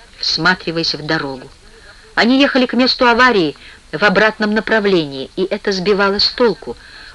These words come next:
Он пытался мысленно перенестись в тот день, представить себя за рулем два С В. Тогда... Вперед уходил длинный отрезок прямого шоссе, наискосок пересекаемый высоковольтной линией электропередач.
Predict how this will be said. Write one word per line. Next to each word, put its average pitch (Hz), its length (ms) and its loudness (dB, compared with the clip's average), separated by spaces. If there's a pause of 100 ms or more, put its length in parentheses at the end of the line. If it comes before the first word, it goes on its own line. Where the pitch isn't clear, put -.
Он 208 120 2
пытался 247 400 0
мысленно 247 360 2
перенестись 233 500 -2
в - 80 -14
тот 208 320 -2
день, 202 240 4
представить 208 500 -4
себя 220 300 0
за 214 80 0
рулем 202 380 0
два 196 360 2
С - 140 -6
В. 185 260 0 (540)
Тогда... 165 540 -2 (680)
Вперед 202 420 -2
уходил 196 340 0
длинный 196 360 -2
отрезок 196 360 -4
прямого 190 360 -4
шоссе, 190 500 -4 (480)
наискосок 175 640 -4
пересекаемый 202 680 -4
высоковольтной 185 800 -6
линией 196 400 -4
электропередач. 185 960 -8